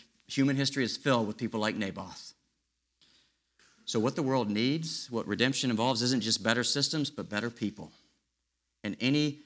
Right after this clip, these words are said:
vision of redemption worth its salt had better take that into account. We don't just need better systems, we need better people. That's what happened. Now we need to reflect on why. Why did it happen? Kings doesn't just tell us wh-, what happened, it also tells us why it happened.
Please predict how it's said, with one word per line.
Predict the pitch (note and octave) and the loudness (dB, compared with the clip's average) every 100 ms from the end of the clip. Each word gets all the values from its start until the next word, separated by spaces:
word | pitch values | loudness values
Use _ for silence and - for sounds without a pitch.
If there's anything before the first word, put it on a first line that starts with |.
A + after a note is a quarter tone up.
| - | -10
vision | G2+ B2 C3 B2+ | 2 2 4 2
of | A2 | 0
redemption | G2+ A#2 B2+ C3 G#2 | 0 0 0 -2 0
worth | A2+ A#2 | -2 -2
its | A2+ - | -2 0
salt | A#2 B2 - - | 0 -2 -4 -10
had | G2 | -6
better | G2 G#2+ | -2 -2
take | A2 A2 | -2 -2
that | A2 G2+ | -2 -4
into | G#2 G#2+ | -6 -8
account. | G#2 - - - - _ _ _ _ _ _ _ _ _ _ _ | -8 -10 -14 -18 -20 _ _ _ _ _ _ _ _ _ _ _
We | G#2+ | -6
don't | |
just | A#2+ C#3+ | -4 0
need | B2 | 0
better | G2 F#2 | 0 -2
systems, | - F2 - F2+ | -2 -2 -6 -2
we | G#2+ | 0
need | A2 | 0
better | G2 G2 | -2 -4
people. | - F2+ D#2+ - _ _ _ _ _ _ _ _ _ _ - _ _ _ _ _ _ _ - | -6 -6 -10 -20 _ _ _ _ _ _ _ _ _ _ -20 _ _ _ _ _ _ _ -2
That's | B2 C#3 | 0 0
what | A2+ | 0
happened. | G2 F#2 D#2+ - _ _ _ _ _ _ _ _ _ _ - _ | -2 -4 -16 -20 _ _ _ _ _ _ _ _ _ _ -20 _
Now | A2+ A#2+ | 2 4
we | |
need | C3 | 4
to | A#2 | 2
reflect | A2+ B2 A2 | 0 -2 -2
on | A2+ G2+ | -4 -4
why. | G#2+ F#2 D#2+ - - | -2 -4 -6 -8 2
Why | A2+ | 4
did | A2 | 4
it | G#2+ | 0
happen? | G2+ G2 G2 | -4 -4 0
Kings | C3+ C3+ | 4 4
doesn't | C3+ A#2+ | 4 0
just | A2 A2 | 0 -2
tell | B2+ A2 | -2 -4
us | G2 | -4
wh-, | - A2+ B2+ | -4 -2 -2
what | A#2 D#3+ | 4 4
happened, | E3 D#3+ E3 C#3+ | 4 0 0 0
it | |
also | A#2 A#2+ B2 | 0 0 -2
tells | B2 A2 | 0 2
us | G#2+ - | 2 0
why | G#2 A#2+ A2+ | 4 6 6
it | G#2+ | 2
happened. | G2+ F#2 F2 | -4 -6 -8